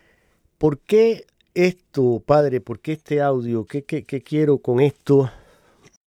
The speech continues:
¿A, a dónde quiero llegar? Bueno,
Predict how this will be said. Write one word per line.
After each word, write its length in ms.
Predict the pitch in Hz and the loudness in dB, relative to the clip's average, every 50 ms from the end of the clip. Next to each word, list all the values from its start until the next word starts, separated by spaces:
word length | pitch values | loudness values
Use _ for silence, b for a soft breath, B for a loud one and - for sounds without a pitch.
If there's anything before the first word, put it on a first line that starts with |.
| _ _ _ _ _ _ _ _ _ | _ _ _ _ _ _ _ _ _
¿A, 380 | - 120 110 - - 104 117 | -8 -8 -8 -8 -10 -8 -4
a 40 | 117 | 0
dónde 280 | 131 170 190 196 170 156 | 2 2 2 2 0 0
quiero 260 | - 165 160 147 151 | 0 2 2 2 2
llegar? 460 | 127 113 110 107 113 101 90 - - - - _ B B B B B B B B B B B B - | 0 -2 -2 -2 -4 -4 -6 -8 -16 -20 -20 _ B B B B B B B B B B B B -2
Bueno, 280 | 120 120 110 95 87 | -2 0 0 -2 -6